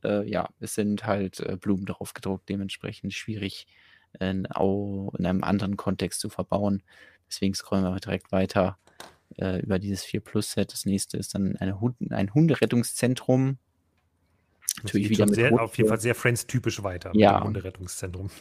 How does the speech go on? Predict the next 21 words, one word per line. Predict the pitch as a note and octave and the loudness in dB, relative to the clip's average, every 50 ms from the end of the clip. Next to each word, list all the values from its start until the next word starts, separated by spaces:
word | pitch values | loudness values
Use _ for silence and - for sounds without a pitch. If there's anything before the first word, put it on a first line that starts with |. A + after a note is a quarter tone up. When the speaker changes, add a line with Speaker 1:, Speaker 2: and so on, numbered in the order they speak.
| - | -2
Speaker 1:
Auf | - A2+ G2+ | -2 -2 2
jeden | A2+ A2 G#2+ G#2 G2 | 2 2 2 2 0
Fall. | - - G2+ G#2 G#2 G2+ G#2 G#2+ G#2+ - _ _ _ _ _ _ _ _ _ _ _ _ _ _ _ _ _ _ _ _ _ _ _ _ _ _ _ | -2 0 2 2 2 2 2 -2 -4 -8 _ _ _ _ _ _ _ _ _ _ _ _ _ _ _ _ _ _ _ _ _ _ _ _ _ _ _
Ist | - - | -6 -2
jetzt | A2+ A2+ - - | -2 0 2 2
auch | - A2+ - - | 0 0 -2 0
nicht | B2 A#2+ A#2+ A#2+ - - - | 0 0 0 0 -4 -12 -12
viel | - - - A#2+ A#2 A2+ G#2+ G#2+ G#2+ G#2+ G#2+ G#2 G#2 G#2+ A2 - _ - _ _ - | -10 -2 2 4 6 8 10 10 10 10 8 6 4 2 0 -6 _ -20 _ _ 8
<clears throat> | D#3+ D#3 D3+ B2+ A2+ A2+ A#2+ - | 10 10 10 10 8 6 2 0
Großartiges, | - A2+ G#2+ A2+ - - - G#2+ A#2+ G#2+ G#2 G2 | 2 4 4 4 4 2 0 0 0 0 -2 -2
was | A2 G#2 - - | -2 -4 0 2
mich | G#2+ G#2 G#2 - | 2 2 2 2
jetzt | - G2+ G2+ - - - - - | 0 -2 -2 -2 -8 -8 -2 2
da | G2 G2 G2 G2 G2+ G#2 A2 G#2+ - _ | 2 4 4 4 2 2 0 -4 -8 _
begeistert. | - A#2 A2 G#2+ G#2 G#2 - - - G#2+ G#2 - - - - | -8 -2 0 2 2 2 2 2 0 0 0 0 -4 -6 -4
Wahrscheinlich | A2+ - - - G#2+ G2+ G#2 A2 | -4 -2 0 0 0 0 0 0
am | G#2+ G#2 | -2 0
meisten | A2+ G#2 G2+ G#2+ - - - - | 0 2 2 2 0 0 -4 -4
eben | A2 - G#2+ G#2+ A2 G#2+ G#2+ G#2 G#2 - _ _ _ _ _ _ _ - | -4 -4 -4 -2 -2 -4 -4 -4 -8 -10 _ _ _ _ _ _ _ -6
dieser | - A2+ G#2+ G2+ G2 - | -4 0 0 0 0 2
Hund, | A2+ G#2+ A2+ A2+ A2 - - | 2 2 4 2 0 -2 -4